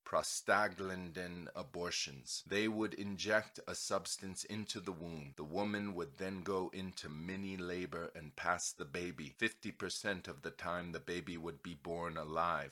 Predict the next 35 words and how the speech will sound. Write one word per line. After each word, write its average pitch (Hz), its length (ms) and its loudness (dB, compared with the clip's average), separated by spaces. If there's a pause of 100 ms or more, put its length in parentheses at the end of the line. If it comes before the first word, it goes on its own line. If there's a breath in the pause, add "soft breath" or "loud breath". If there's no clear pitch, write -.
but - 160 0
that 92 240 4
didn't 95 320 0
stop - 460 2
them. 69 320 -6
They 85 120 2
would 85 220 0
just 92 380 2
simply 101 520 -2
open 98 360 0
up 85 220 2 (100)
the 82 180 -2
abdomen 80 800 0
of 82 240 -2
the - 60 -8
baby 76 580 -2
with - 180 -8
no 92 400 2
anesthesia 90 1000 -2 (400)
and 78 200 -6
take 101 260 2
out 90 320 4
the 82 80 -2
liver 87 500 2
and 76 220 -12
kidneys, 76 800 -6 (100)
et 78 80 -16
cetera. 80 580 -4 (120)
Such 135 420 6
evil 117 440 4
can 101 380 -2
never 113 320 4
be 101 220 -2
made 98 540 0
good 104 360 2